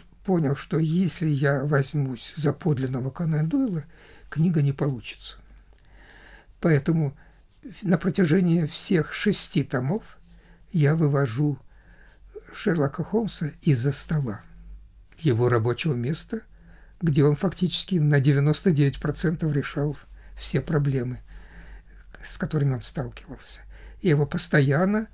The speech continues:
старался внедрить в действие. Значит, я уже отходил от текста. Но были моменты, с которыми вос-, справиться было невозможно, перевести на действие.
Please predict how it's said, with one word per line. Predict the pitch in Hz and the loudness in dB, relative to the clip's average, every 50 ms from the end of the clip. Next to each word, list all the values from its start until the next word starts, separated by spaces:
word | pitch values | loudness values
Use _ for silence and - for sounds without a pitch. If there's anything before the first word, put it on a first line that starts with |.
| - - - | -16 -14 -10
старался | - - - 139 135 151 151 147 160 - - - 180 165 - - - - - - - - | -10 -4 -2 -2 0 0 0 -2 -2 -2 -4 -6 -6 -8 -8 -12 -18 -20 -20 -20 -12 -6
внедрить | 180 151 139 131 120 117 113 107 120 139 147 139 - - | -4 -2 0 0 0 -2 -2 -2 -2 -2 -2 -2 -4 -6
в | 135 117 107 | -6 -4 -2
действие. | 131 117 104 104 - - - - - - - - - - - - - - - - - - - - | -2 -2 -2 -4 -6 -8 -10 -14 -18 -20 -20 -20 -20 -20 -20 -20 -20 -20 -20 -20 -20 -20 -8 -2
Значит, | - 151 135 - - - - | 0 2 2 0 -2 -2 2
я | 185 151 151 | 2 4 4
уже | 147 139 123 147 139 | 4 4 4 2 0
отходил | 120 - - - 156 123 123 113 113 | 0 -2 -4 -4 -4 -4 -4 -4 -4
от | 113 - | -6 -8
текста. | - - - 139 - - - - - - - - - - - - - - - - - - | -10 -16 -18 -16 -14 -14 -14 -16 -18 -20 -20 -20 -20 -20 -20 -20 -20 -20 -20 -20 -4 0
Но | 170 131 120 117 | 2 2 2 2
были | 113 117 151 170 151 143 | 4 4 6 6 6 6
моменты, | 127 127 123 120 120 120 131 131 - - 190 | 4 2 0 0 -2 -2 -4 -4 -4 -4 -4
с | - - | -4 -4
которыми | - 160 - - 151 143 151 156 165 | -4 -4 -2 -2 -2 0 2 2 2
вос-, | 147 139 127 - | 2 0 -2 -2
справиться | - - - 151 143 139 135 139 - 170 | -4 -2 0 0 2 0 0 0 0 0
было | 143 175 175 170 | 0 0 0 0
невозможно, | 165 196 202 262 220 196 226 233 196 135 117 107 - - - - - - - - - - - - - | 2 0 0 -2 -2 -2 -2 -2 -2 -4 -6 -8 -10 -12 -14 -18 -20 -20 -20 -20 -20 -20 -20 -6 -2
перевести | - 151 151 139 156 143 - - 175 135 | 0 2 4 4 2 2 2 2 2 2
на | 135 143 135 | 4 2 2
действие. | 113 120 123 117 110 - - - - 123 113 | 2 0 -2 -2 -2 -4 -8 -8 -10 -12 -12